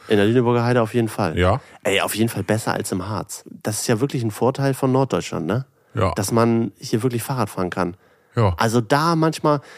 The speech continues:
Speaker 1: so zehn Prozent Steigung, da hätte ich jetzt persönlich keinen Bock drauf
Speaker 2: Nein.
Speaker 1: mit einem Fahrrad.
Speaker 2: Mhm.
Speaker 1: Vielleicht mit einem E angetriebenen.
Speaker 2: Vielleicht mit einem E-Rad, genau.
Speaker 1: Dass
Speaker 2: Du
Speaker 1: man
Speaker 2: bist ja auch, du hast ja auch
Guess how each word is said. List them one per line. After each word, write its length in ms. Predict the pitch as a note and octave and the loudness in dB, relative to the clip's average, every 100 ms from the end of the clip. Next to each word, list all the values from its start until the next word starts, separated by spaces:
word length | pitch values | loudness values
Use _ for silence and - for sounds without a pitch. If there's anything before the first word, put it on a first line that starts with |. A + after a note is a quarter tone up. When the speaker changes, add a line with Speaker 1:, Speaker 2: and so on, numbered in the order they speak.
| - - | -20 -12
Speaker 1:
so 340 | - C#3+ C#3+ - | -4 -2 -2 -4
zehn 220 | - F3 | 0 0
Prozent 380 | - C3+ D3 C3+ | 0 -2 -2 0
Steigung, 560 | - D#3 D#3+ D3 A3 - _ _ _ _ _ | 2 2 4 2 2 -4 _ _ _ _ _
da 180 | - - | -14 -8
hätte 140 | G#2+ G#2+ | -4 -2
ich 80 | |
jetzt 180 | C3+ D#3 - - | -2 -4 -10 -14
persönlich 360 | - F3+ F#3+ F#3 | -6 0 0 2
keinen 200 | F#3+ B2 | 0 0
Bock 120 | F2 | -2
drauf 120 | - - - - | -8 -10 -10 -8
Speaker 2:
Nein. 300 | - F#2 F2 - - | -2 0 0 -4 -6
Speaker 1:
mit 160 | A2 | -6
einem 120 | G#2 | -4
Fahrrad. 360 | G2+ G2+ F#2 F#2 | -4 -4 -2 -2
Speaker 2:
Mhm. 340 | G#2 F#2+ F#2+ G2 - - | -2 0 0 -2 -6 -6
Speaker 1:
Vielleicht 420 | A#2 B2+ D#3 - | 2 2 2 0
mit 100 | D3+ | 0
einem 140 | D3 | 0
E 220 | C#3+ D3+ | 2 2
angetriebenen. 480 | C#3 C#3+ - - A2+ | 2 0 0 2 2
Speaker 2:
Vielleicht 100 | - | 4
mit 100 | G#2+ | 2
einem 100 | G#2 G2 | 0 0
E-Rad, 360 | A#2 B2 D3 | 2 2 0
genau. 340 | - F#2+ G#2 D#3 - | 0 2 2 2 -4
Speaker 1:
Dass 140 | - A#2 | -8 -2
Speaker 2:
Du 80 | B2+ | 2
Speaker 1:
man 80 | |
Speaker 2:
bist 120 | A#2+ A#2 | 2 2
ja 60 | |
auch, 80 | C3 | 2
du 80 | C3 | 2
hast 140 | C#3 | 0
ja 80 | - | 0
auch 240 | A#2 G2 | 0 0